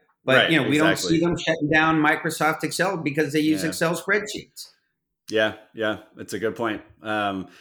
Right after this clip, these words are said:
Speaker 2: and I don't know that the government's ever shut down a bank. Even when they get found out for dealing with a sanctioned entity, they get a fine of a million dollars, ten million, hundred million, even a billion or two. But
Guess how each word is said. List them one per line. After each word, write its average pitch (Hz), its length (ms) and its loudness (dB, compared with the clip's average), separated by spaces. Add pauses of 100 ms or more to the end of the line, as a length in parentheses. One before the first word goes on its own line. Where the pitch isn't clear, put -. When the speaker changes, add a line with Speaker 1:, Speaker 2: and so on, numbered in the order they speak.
(140)
Speaker 2:
and 135 120 -2
I 147 120 4
don't 185 140 4
know 160 100 4
that 143 120 2
the 139 60 0
government's 131 400 -2
ever 147 280 0
shut - 240 0
down 104 200 0
a 98 60 -4
bank. 98 320 0
Even 135 160 0
when 135 140 0
they 127 140 0
get 120 140 -2
found 117 300 -2
out 131 240 2
for 110 240 -4
dealing 107 420 -2
with 101 320 -2
a 107 80 -10
sanctioned 110 460 -4
entity, 117 480 -4
they 107 100 -2
get 110 140 0
a 107 40 0
fine 117 420 -2
of 87 160 -8
a 95 80 -8
million 98 320 -6
dollars, 98 340 -4
ten 101 240 -6
million, 98 280 -6
hundred 101 240 -6
million, 95 300 -4
even 160 220 -2
a 113 60 -2
billion 139 340 0
or 113 80 0
two. 117 380 -2
But 101 160 -4